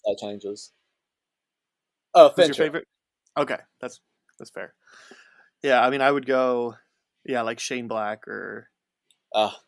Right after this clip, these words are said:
Speaker 2: Damien Chazelle or
Speaker 1: I love Shane Black.
Speaker 2: Yeah.
Speaker 1: Shane Black
Speaker 2: Um,
Speaker 1: could make thirty buddy cop movies over the next thirty years, and I'd probably see every one of them multiple times in theaters.
Speaker 2: Right. <laughs>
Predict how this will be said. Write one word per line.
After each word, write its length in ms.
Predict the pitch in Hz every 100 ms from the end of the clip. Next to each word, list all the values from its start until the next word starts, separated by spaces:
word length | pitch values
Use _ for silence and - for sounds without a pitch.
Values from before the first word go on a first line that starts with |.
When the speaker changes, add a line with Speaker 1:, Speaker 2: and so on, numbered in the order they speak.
| -
Speaker 2:
Damien 300 | 127 120 127
Chazelle 640 | 135 117 120 113 113 113 110
or 380 | 107 107 110 _ _ -
Speaker 1:
I 60 | 123
love 320 | 117 110 104
Shane 280 | - 95 90
Black. 340 | 95 98 - - _ _ _ _ _ _ _ -
Speaker 2:
Yeah. 340 | 123 120 117 117 _ _ _ _ _
Speaker 1:
Shane 220 | - 170
Black 240 | 160 165 139
Speaker 2:
Um, 60 |
Speaker 1:
could 140 | 113 143
make 400 | 135 127 - _ _ -
thirty 280 | 147 143
buddy 280 | 127 127 123
cop 240 | 127 117 113
movies 360 | 110 104 104
over 140 | 110 113
the 60 |
next 260 | 110 - -
thirty 260 | 127 117 107
years, 440 | 104 92 95 -
and 100 | 120
I'd 140 | 113 113
probably 320 | 127 107 104
see 440 | - 110 104 98 _ _ _ _
every 220 | 135 127
one 160 | 117 113
of 100 | 101
them 160 | 98 98
multiple 380 | 101 98 101
times 480 | 95 98 90 87 - _
in 140 | 113 98
theaters. 520 | 101 131 135 123
Speaker 2:
Right. 0 |
<laughs> 80 | 120